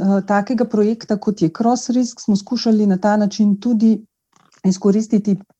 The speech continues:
prednost projektnega dela, predvsem z, eh, kolegi iz drugih služb, namreč podobno kot pri snežnih obtežbah smo tudi tukaj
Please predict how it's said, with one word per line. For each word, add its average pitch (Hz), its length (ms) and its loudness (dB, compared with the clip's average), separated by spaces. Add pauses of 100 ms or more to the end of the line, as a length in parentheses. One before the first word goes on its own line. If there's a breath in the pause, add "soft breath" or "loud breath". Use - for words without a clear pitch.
prednost 214 520 2
projektnega 226 640 0
dela, 208 360 0
predvsem 196 540 0
z, 185 200 -4
eh, 165 840 0 (1500 loud breath)
kolegi 202 640 4
iz 175 480 0
drugih 240 480 2
služb, - 520 0
namreč 208 580 2 (100)
podobno 226 500 2
kot 202 380 -4 (160)
pri 190 160 0
snežnih 202 600 0
obtežbah 226 580 -4
smo 190 180 -2
tudi 180 280 -2
tukaj 214 420 -4